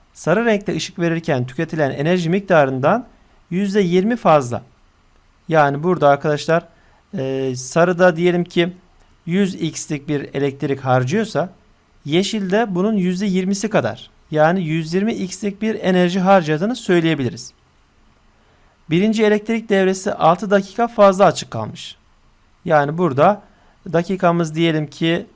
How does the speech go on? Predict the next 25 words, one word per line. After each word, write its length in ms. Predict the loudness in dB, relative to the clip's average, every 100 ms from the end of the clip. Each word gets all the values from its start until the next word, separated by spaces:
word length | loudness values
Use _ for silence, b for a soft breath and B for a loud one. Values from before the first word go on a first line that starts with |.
| _ _ _
t 280 | 2 4 4
artı 680 | 6 6 6 2 -4 -2 2
altı 420 | 4 4 2 -4
ise 500 | -4 -2 2 2 2
burada 400 | 0 4 2 b b b -2
t 240 | 2 4
dakikada 680 | 2 -4 -6 0 2 2 0 b b -2
enerji 420 | 0 0 0 -4
bitti. 320 | -4 -8 -12 _ _ _ _ _ _ _ _ _ _ _ _ -6
Birinci 380 | -2 0 0 0
durumda 280 | 2 2 2
ne 120 | 2
dedik? 440 | 2 0 -4 -14 _ _ _ _ -8
Yüz 240 | -4 -2
x 240 | -2 -4 -4
enerji 380 | 0 2 2 0
harcıyor 400 | 0 0 0 -2
dedik. 300 | -2 -6 -4
T 320 | 2 4 4
artı 560 | 6 6 6 2 -6
altı 440 | 2 4 4 2 -2
çarpı 720 | 2 4 2 0 0 0 -2 B B -6
yüz 220 | -4 0
x 380 | -2 -2 -6 -10 -6
eşittir. 600 | -4 -4 -6 -4 -4